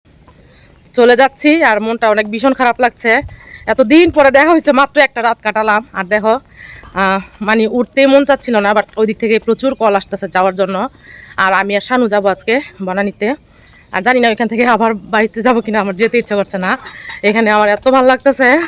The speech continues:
আমার এত ভাল লাগতেছে, তোমাদের বুঝাতে পারবো না। আবেগ প্রবল হয়ে আছি, মানে, সেই পুরনো স্মৃতিগুলো নিয়ে কথা বলছিলাম।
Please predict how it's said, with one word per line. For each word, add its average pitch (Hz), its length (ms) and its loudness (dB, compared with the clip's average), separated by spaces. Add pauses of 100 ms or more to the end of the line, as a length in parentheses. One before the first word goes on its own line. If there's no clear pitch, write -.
(680)
আমার 220 200 2 (240)
এত 247 260 0
ভাল 320 160 2
লাগতেছে, 330 360 0
তোমাদের 277 300 2
বুঝাতে 269 380 0
পারবো 208 200 -4
না। 190 200 -4 (520)
আবেগ 226 460 4
প্রবল 254 300 2
হয়ে 240 180 2
আছি, 208 380 -4 (100)
মানে, 190 340 -6
সেই 220 300 -2
পুরনো 208 400 -4
স্মৃতিগুলো 202 460 -6
নিয়ে 202 260 -2 (340)
কথা 196 220 -4
বলছিলাম। 185 540 -2